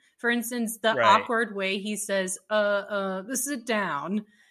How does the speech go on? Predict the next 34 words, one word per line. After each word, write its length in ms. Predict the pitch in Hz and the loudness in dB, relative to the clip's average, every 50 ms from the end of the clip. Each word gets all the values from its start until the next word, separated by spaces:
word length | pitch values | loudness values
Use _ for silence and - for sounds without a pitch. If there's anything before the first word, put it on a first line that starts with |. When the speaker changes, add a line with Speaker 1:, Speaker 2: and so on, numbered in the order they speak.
| _ _ _ - - - _ 254 | _ _ _ -20 -20 -12 _ 0
Speaker 1:
as 220 | 240 226 208 233 | 2 2 2 0
if 160 | 254 226 240 - | -2 -2 -4 -4
maybe 340 | 220 233 247 247 240 262 247 | -2 0 0 0 0 0 0
he's 220 | 220 247 233 220 - | 0 0 -2 -2 -2
had 200 | 208 214 214 208 | -2 -2 0 -2
this 140 | 226 220 | -4 -4
conversation 840 | 226 - 214 208 190 202 214 202 - 190 190 214 208 - 220 220 208 | -2 -2 -2 0 0 -2 -4 -4 -4 -4 -4 -4 -4 -4 -4 -4 -4
when 180 | 214 202 196 | -4 -6 -6
Tim 320 | 196 - 208 202 202 190 170 | -8 -8 -8 -6 -6 -6 -4
wasn't 360 | 180 196 202 202 240 247 220 | -2 -4 -2 -2 -4 -4 -4
sitting 420 | - 285 285 277 285 285 285 254 | -2 0 0 2 2 0 0 0
and 120 | 214 202 - | -2 -4 -4
something 380 | - 185 196 190 - 196 180 | -6 -6 -6 -4 -4 -6 -4
happened, 520 | 170 165 180 214 233 240 262 247 240 233 208 | -2 0 2 2 2 0 -2 -2 -2 -2 -2
or, 100 | 190 185 | 0 0
Speaker 2:
Right. 120 | 233 220 208 | 2 2 2
Speaker 1:
you 140 | 262 277 | 2 2
know, 180 | 269 254 254 254 | 2 2 2 2
he 120 | 269 262 277 | 0 0 0
just, 300 | 214 277 269 - - - - - - - - _ _ | 0 0 -4 -4 -6 -8 -12 -20 -20 -20 -20 _ _
he, 300 | 254 285 285 - _ _ _ _ _ _ - - - _ _ | -6 -6 -6 -6 _ _ _ _ _ _ -20 -20 -20 _ _
his 200 | - 262 254 240 | -6 -4 -4 -4
kind 240 | - 247 285 311 285 | -4 -2 0 0 0
of 80 | 254 214 - - _ _ _ _ _ _ | 0 -2 -6 -14 _ _ _ _ _ _
weird 580 | _ 220 202 190 233 254 269 277 269 269 226 214 | _ -10 -8 -4 -2 0 2 2 2 0 0 0
behavior 920 | 226 214 185 - 220 226 254 262 269 214 214 214 214 202 196 196 202 196 - _ _ _ _ _ | 0 -2 -2 0 0 0 2 2 0 0 -2 -2 -2 -2 0 -2 -2 -6 -8 _ _ _ _ _
totally 500 | - - 254 269 277 285 277 247 247 233 214 | -14 -8 -4 -4 -2 -2 -4 -4 -4 -6 -6
comes 360 | - - 233 226 233 233 226 | -4 -4 -2 -2 -2 -2 -4
from 140 | - 208 208 | -4 -4 -4
the 100 | 196 196 | -6 -2
fact 340 | 202 208 196 196 190 190 - | 2 4 4 4 4 2 -2
that 140 | 190 185 185 | -4 -4 -4
he 240 | - - 208 196 185 | -8 -8 -8 -8 -8
lives 680 | 170 185 202 240 247 226 202 190 185 185 - - | -6 -4 -2 0 0 0 -2 -4 -6 -8 -8 -10